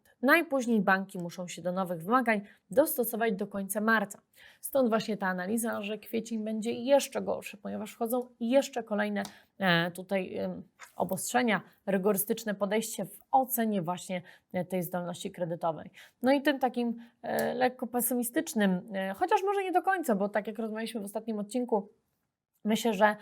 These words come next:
e, spadek wniosków kredytowych w dłuższej perspektywie przełoży się na, e, bardziej atrakcyjne oferty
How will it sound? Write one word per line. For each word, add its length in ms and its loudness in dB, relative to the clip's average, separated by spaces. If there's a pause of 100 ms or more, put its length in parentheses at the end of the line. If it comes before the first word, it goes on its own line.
(240)
e, 220 2
spadek 600 4
wniosków 460 -4
kredytowych 580 2 (600)
w 140 -2
dłuższej 480 4
perspektywie 840 -2
przełoży 460 -2
się 160 -4
na, 320 4
e, 160 -2
bardziej 420 -2
atrakcyjne 600 -4 (300)
oferty 640 2